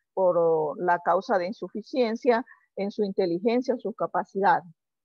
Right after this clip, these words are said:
Muchas veces los medios de comunicación piensan que la información que sacan es, eh, para una persona que en realidad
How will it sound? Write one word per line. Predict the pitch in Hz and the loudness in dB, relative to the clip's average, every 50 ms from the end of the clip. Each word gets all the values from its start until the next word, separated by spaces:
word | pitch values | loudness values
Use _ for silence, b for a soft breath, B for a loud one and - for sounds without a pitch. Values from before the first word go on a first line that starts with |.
| _ _ | _ _
Muchas | - 214 196 202 294 254 262 | -10 -10 -6 -2 0 0 2
veces | 233 247 262 - 277 233 | 2 2 2 2 0 0
los | 226 226 202 | 0 -2 -2
medios | 214 226 220 233 | -4 -4 -2 -2
de | 233 226 226 | -2 -2 -2
comunicación | 226 214 208 202 196 196 190 - 175 180 - - 220 220 226 233 226 | -4 -4 -4 -6 -8 -8 -6 -4 -6 -6 -4 -2 0 0 0 -2 -4
piensan | - 202 220 220 214 - 202 202 220 220 | -6 -6 -6 -6 -4 -4 -4 -4 -4 -4
que | - 202 180 156 - _ _ _ _ _ | -2 -2 -2 -2 -6 _ _ _ _ _
la | - 196 | -4 -4
información | 202 - 202 180 180 180 185 - - 220 226 226 | -2 -2 -4 -2 -2 -2 -4 -2 -4 -6 -4 -2
que | - 233 | -2 -2
sacan | 233 - - 214 - 233 220 196 180 - _ | 2 0 0 0 0 -4 -6 -6 -10 -14 _
es, | 196 208 220 233 226 - _ _ _ _ _ _ _ _ _ - - | -2 -2 -2 -2 -4 -10 _ _ _ _ _ _ _ _ _ -2 0
eh, | 196 196 185 180 180 180 175 170 170 165 170 170 - _ | 0 2 2 2 2 2 2 2 2 2 0 0 0 _
para | 190 180 180 175 170 165 165 160 | 2 4 6 6 6 6 4 2
una | 160 - - - 220 226 220 220 | 0 -4 -8 -8 -4 -4 -4 -4
persona | - 226 220 214 - 240 214 208 220 208 208 - | -4 -4 -4 -4 -4 -4 -4 -4 -4 -6 -8 -2
que | - 226 196 190 175 - | -2 0 0 0 -2 -2
en | 196 185 | -4 -4
realidad | 190 185 185 185 185 180 208 220 226 220 | -4 -2 -2 -2 -2 2 4 4 4 4